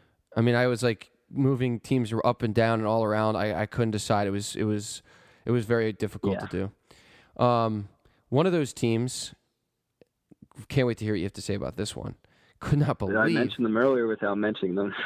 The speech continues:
Speaker 2: <laughs>
Speaker 1: I could not believe this over-under number. At number four, f-, forty-nine wins.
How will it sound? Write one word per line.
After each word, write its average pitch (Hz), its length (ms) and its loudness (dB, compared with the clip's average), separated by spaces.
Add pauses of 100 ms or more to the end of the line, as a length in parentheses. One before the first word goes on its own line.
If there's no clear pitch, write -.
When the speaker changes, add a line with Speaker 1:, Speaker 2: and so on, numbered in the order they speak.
(100)
Speaker 2:
<laughs> - 240 -18
Speaker 1:
I 151 180 2
could 123 200 -4
not 101 200 -2
believe 110 760 -2
this 123 220 -2
over-under 110 500 0
number. 98 400 -2 (1400)
At 120 100 0
number 180 260 2
four, 143 640 0 (680)
f-, - 80 -8
forty-nine 185 640 0
wins. 110 480 -2